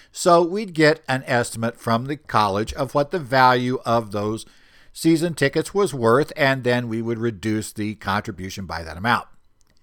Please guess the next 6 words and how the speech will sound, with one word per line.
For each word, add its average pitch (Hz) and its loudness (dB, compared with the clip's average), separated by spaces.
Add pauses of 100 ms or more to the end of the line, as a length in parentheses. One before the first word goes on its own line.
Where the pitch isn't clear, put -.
(800)
Now, 147 8 (100)
the 135 -2
problem 240 4
in 170 -4
this 156 -2
case, - 0